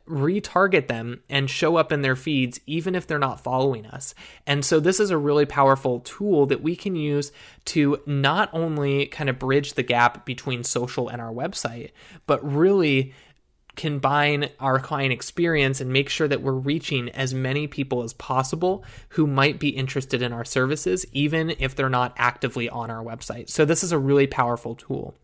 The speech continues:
And one of the things, if you're struggling to build a website, there are tons of amazing templates out there, but if you're struggling to build a website, what you can, should focus on is really what aesthetics have you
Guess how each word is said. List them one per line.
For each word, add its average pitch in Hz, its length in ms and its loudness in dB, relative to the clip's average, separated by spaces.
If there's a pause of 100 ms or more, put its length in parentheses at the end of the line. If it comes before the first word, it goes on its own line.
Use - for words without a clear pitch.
(520)
And 156 280 2 (340)
one 196 180 4
of 254 120 2
the 190 80 4
things, 143 420 2
if 131 160 -2
you're 143 180 6
struggling 143 540 2
to 135 100 -8
build 123 280 2
a - 20 0
website, 120 360 -2
there 120 80 -10
are - 20 -14
tons 165 280 -6
of 139 60 -6
amazing 123 500 -4
templates 120 380 -6
out 120 260 -6
there, 117 300 -8 (320)
but 160 340 6 (440)
if 160 200 2
you're 180 120 4
struggling 196 540 2
to 160 120 -4
build 143 500 4
a 131 80 -2
website, 123 600 -4 (400)
what 156 200 0
you 170 320 0 (120)
can, 165 340 -8 (140)
should - 240 -10
focus 202 340 2
on 139 140 0
is 139 240 -2
really 180 240 4
what 151 260 -2
aesthetics 135 600 -2
have 131 200 -6
you 131 580 0